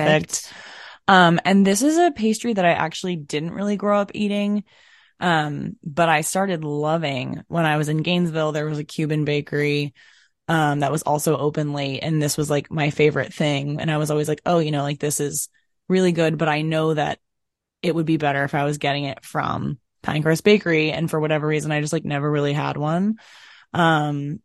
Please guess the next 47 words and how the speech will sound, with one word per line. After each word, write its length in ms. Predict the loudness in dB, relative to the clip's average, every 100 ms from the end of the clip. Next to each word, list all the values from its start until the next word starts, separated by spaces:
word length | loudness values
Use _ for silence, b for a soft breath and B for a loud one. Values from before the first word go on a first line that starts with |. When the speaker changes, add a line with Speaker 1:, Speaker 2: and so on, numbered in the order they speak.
| _ -2
Speaker 2:
and 520 | 0 2 0 -2 -4
so 140 | 0 2
I 100 | 2
feel 160 | 2
like 140 | 0 4
this 200 | 2 2
<laughs> 20 |
pastry 440 | -2 -4 -4 -4
was, 160 | -2 -2
like, 200 | -4 -6
a 100 | -8
metaphor 640 | -6 -4 -4 -4 -4 -2
for 180 | -2 0
what 200 | 0 0
I 100 | -2
was 200 | -2 -4
talking 380 | -2 -2 -2 -4
about 440 | -2 0 0 -2 -6 -6
at 80 | -4
the 80 | 0
beginning 340 | 0 2 2
of 80 | 2
the 100 | 0
episode, 380 | 0 -2 -2 0
where, 140 | 0
like, 160 | -2 -2
I 140 | -4 -2
ate 200 | -2 -2
it 120 | -2
and 100 | -4
I 80 | -6
was 120 | -6
like, 180 | -8 _ b b b -2
I 100 | 2
knew 200 | 2 2
it 40 |
was 120 | 0
gonna 180 | -2 -2
be 180 | -2 -4
good 520 | -2 0 0 -2 -6 _ _ _ _ -8
and 100 | -2
I 60 | 0
had 140 | 0
been 180 | -2 -2
waiting 400 | -2 0 -2 -4
for 320 | -4 -4 -2
it. 240 | -2 -4